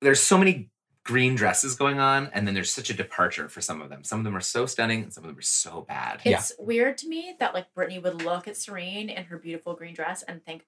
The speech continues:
Speaker 3: "I'm also wearing green, but I'm gonna wear this," you know?
Speaker 2: <laughs>
Speaker 1: Yeah. Brittany should only wear that black
Speaker 2: Oh
Speaker 1: macrame
Speaker 2: my God.
Speaker 1: bathing suit and
Speaker 2: Yeah.
Speaker 1: sarong wrap outfit.
Speaker 2: The
Speaker 1: Only.
Speaker 2: combo.
Speaker 1: That's all you, like, why did you bring anything else?
Speaker 2: Yeah.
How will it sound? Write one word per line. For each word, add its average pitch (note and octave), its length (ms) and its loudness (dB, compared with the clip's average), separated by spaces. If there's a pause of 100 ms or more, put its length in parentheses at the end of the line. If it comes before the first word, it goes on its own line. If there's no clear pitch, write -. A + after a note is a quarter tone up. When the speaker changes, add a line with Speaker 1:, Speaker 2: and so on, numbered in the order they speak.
Speaker 3:
"I'm A#3 240 -6
also F#3 380 -4
wearing G#3 340 -6
green, G#3+ 400 -8 (360)
but F#3 100 -4
I'm F#3 100 -2
gonna F3+ 140 -8
wear D3+ 160 -6 (140)
this," - 500 -8 (360)
you G3+ 120 -6
know? F3+ 360 -4
Speaker 2:
<laughs> - 60 -20
Speaker 1:
Yeah. A#2 500 2 (400)
Brittany F#3 200 4
should A3 260 2
only C3 520 4
wear E2 580 2 (200)
that F2 280 2
black D#2+ 380 2 (200)
Speaker 2:
Oh D3 440 12
Speaker 1:
macrame A#2 120 10
Speaker 2:
my G#2 480 8
God. A2+ 500 12
Speaker 1:
bathing A2 160 2
suit A2 480 2
and G2 360 2
Speaker 2:
Yeah. G2+ 160 8
Speaker 1:
sarong G2+ 520 4
wrap F2 340 4
outfit. F2 460 0
Speaker 2:
The - 120 2
Speaker 1:
Only. F#3+ 280 8
Speaker 2:
combo. G#2 480 4
Speaker 1:
That's C#3+ 160 6
all D#3+ 180 10
you, E3 140 2
like, B2+ 320 4
why C3 400 8
did D3+ 220 -2
you D3+ 100 0
bring A#2+ 420 6
anything A#2+ 640 2
else? - 420 4
Speaker 2:
Yeah. D#3 200 2